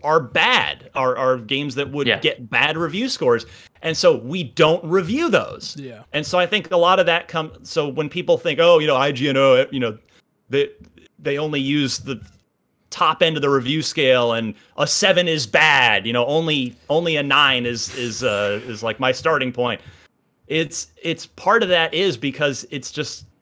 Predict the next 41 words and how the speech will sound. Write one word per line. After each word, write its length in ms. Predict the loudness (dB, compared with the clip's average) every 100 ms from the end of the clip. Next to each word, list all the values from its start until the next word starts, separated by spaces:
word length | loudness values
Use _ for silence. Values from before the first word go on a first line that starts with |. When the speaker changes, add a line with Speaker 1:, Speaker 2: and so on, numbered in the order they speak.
| _ -14
Speaker 1:
the, 160 | -6
the 80 | -2
way 180 | 2 2
that 220 | 2 0
in-, 160 | -4 -6
the 120 | -4
industry 320 | -4 -4 -6 -6
has 120 | -6
changed, 500 | -6 -4 -4 -6 -8
and 260 | -6 -6 -6
we 120 | -6
just 280 | -4 -6 -8
can't 360 | -6 -4 -4 -6 _ _ _ _
keep 260 | -10 -4 2
up. 200 | 2 2
And 120 | -2
so 240 | 2 2
a 40 | 4
lot 180 | 2
of 80 | 0
the 60 | -2
games 280 | -6 -4 -4
that 220 | -4 -4
would 260 | -2 -2
get 340 | 0 -2 -2 _ _ _ -12
negative, 580 | -4 0 2 0 -4 -6
<laughs> 40 | -6
poor, 360 | 0 2 2 0
they'd 260 | 2 2 0
get 140 | -2
poor 220 | 0 2
review 220 | 0 -2
scores, 360 | -4 4 4 4 -2 -20 _ -2
they 120 | -2
just 200 | -2 2
get 140 | 4
ignored. 480 | 4 2 0 0 0
They 120 | 0
don't, 220 | 0 -2 -4
they 120 | -4
get, 260 | -4 -6